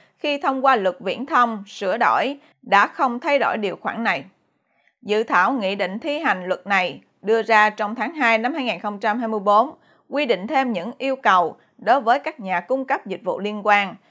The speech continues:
đặt văn phòng ở Việt Nam và kiểm soát lưu thông dữ liệu. A F A cũng cho biết, gián đoạn dẫn đến việc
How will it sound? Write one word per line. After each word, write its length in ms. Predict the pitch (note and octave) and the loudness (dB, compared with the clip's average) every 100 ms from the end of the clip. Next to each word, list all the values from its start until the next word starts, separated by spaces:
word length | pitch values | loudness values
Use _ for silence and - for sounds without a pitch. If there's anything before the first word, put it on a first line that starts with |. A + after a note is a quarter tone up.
| _ - | _ -4
đặt 280 | F3+ - - | -2 -2 0
văn 180 | C4+ C4+ | -2 0
phòng 240 | G3 F3 | 0 0
ở 100 | - | 0
Việt 180 | G#3+ - | -4 -4
Nam 320 | A3+ A3+ G#3+ - | 0 0 0 -4
và 120 | F#3 | -4
kiểm 240 | F#3 F3 A3+ | -4 -6 -8
soát 340 | - A#3+ - | -2 -4 -2
lưu 260 | G#3+ A#3 A3+ | -2 0 0
thông 400 | A3+ A3+ G3+ E3 | 0 -4 -4 -8
dữ 140 | F3 | -4
liệu. 280 | A#3 F3 - _ _ _ _ _ _ _ _ _ | 0 0 -2 _ _ _ _ _ _ _ _ _
A 200 | A3 A3 | -2 -2
F 20 | - | 0
A 200 | A3 G#3 | 0 0
cũng 220 | - G3 | -2 -2
cho 140 | A#3+ | 0
biết, 420 | G3 G#3+ F#4 - _ | 0 -2 -4 -10 _
gián 300 | G3 A#3+ E4 | -2 -2 0
đoạn 300 | A#3 E3 G3+ | 0 0 -2
dẫn 180 | F#3 G3+ | -4 0
đến 200 | A#3+ E4+ | -2 0
việc 300 | G3 F#3+ - | -4 -4 -6